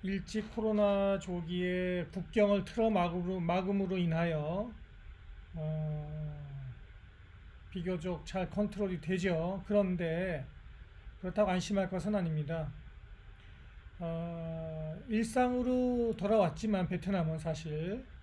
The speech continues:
뭐 저도 편하게 지냅니다. 하노이, 호치민 왔다 갔다 하면서 비행기도 타고.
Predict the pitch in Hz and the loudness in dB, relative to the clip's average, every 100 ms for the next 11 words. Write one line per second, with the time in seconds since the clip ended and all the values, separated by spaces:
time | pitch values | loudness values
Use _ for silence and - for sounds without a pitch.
0 | - 165 156 156 156 160 208 190 180 180 | -10 -6 -4 -4 -4 -2 -2 -2 -4 -2
1 | 185 170 147 143 147 180 202 - - - | 0 0 0 -4 -6 -6 -10 -14 -16 -16
2 | - - - - - - - - - - | -18 -18 -20 -20 -18 -18 -16 -16 -14 -14
3 | - - - 180 185 175 165 160 156 180 | -16 -16 -6 -2 0 0 0 -2 -4 -4
4 | - 180 170 156 175 156 156 156 165 175 | -2 0 2 0 0 0 0 0 2 0
5 | 151 151 151 180 185 - - - 185 185 | -2 -4 -4 -4 -6 -10 -16 -8 -2 0
6 | 165 151 151 185 165 151 151 185 | 0 -2 -6 -6 -4 -4 -4 -6